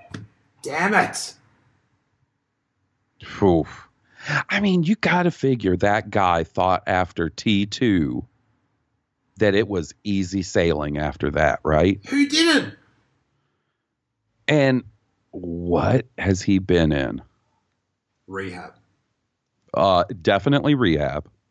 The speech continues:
Speaker 2: Definitely Rehab. I think he was a Crow at one point.
Speaker 1: Oh, in The Crow?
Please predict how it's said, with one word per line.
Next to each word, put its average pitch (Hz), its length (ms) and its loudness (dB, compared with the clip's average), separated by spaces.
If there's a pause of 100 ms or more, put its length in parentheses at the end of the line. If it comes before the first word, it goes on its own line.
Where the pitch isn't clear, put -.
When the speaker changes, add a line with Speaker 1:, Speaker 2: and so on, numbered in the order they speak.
(360)
Speaker 2:
Definitely 123 680 0
Rehab. 76 600 -4 (640)
I 107 100 2
think 156 220 2
he 175 100 0
was 135 200 2
a 120 60 0
Crow 117 580 2 (100)
at 113 160 0
one 131 180 0
point. 151 380 0 (2250)
Speaker 1:
Oh, - 220 4
in 127 140 -4
The - 80 0
Crow? 113 480 -6